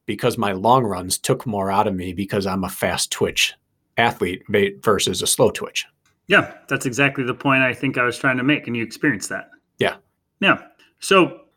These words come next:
Speaker 2: where do we, where do we wanna go from here, Bracken? I'm looking at the clock. I d-, oh, this is gonna be an episode where, like, it, we could do a part two, right?
Speaker 1: Yeah.
Speaker 2: But where do we wanna go to, to,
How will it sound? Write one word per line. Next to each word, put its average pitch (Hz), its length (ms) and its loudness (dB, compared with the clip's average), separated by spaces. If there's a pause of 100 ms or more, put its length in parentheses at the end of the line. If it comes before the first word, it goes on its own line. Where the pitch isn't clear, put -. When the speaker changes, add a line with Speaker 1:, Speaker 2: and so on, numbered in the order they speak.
(140)
Speaker 2:
where 196 180 6
do 247 80 4
we, 233 200 6
where 202 180 6
do 240 60 2
we 247 80 2
wanna 208 180 8
go 170 160 4
from 143 160 0
here, 143 180 4
Bracken? 139 400 4
I'm 165 200 0
looking 165 340 0
at 139 140 -4
the 139 80 -8
clock. 143 640 4
I 139 80 -8
d-, - 160 -8 (140)
oh, 165 100 4
this 190 180 4
is - 60 -6
gonna 233 100 0
be 208 80 6
an 165 60 6
episode 156 420 2
where, 139 140 0
like, 127 400 -2 (100)
it, - 140 -14 (340)
we 170 420 4
could 165 160 0
do 156 180 6
a 139 60 2
part 139 300 0
two, 92 180 -16
right? 113 260 -6 (220)
Speaker 1:
Yeah. - 180 0 (420)
Speaker 2:
But 165 160 2
where 202 100 8
do 233 80 6
we 233 80 2
wanna 185 220 4
go 139 240 4
to, 131 160 0 (180)
to, 123 280 -4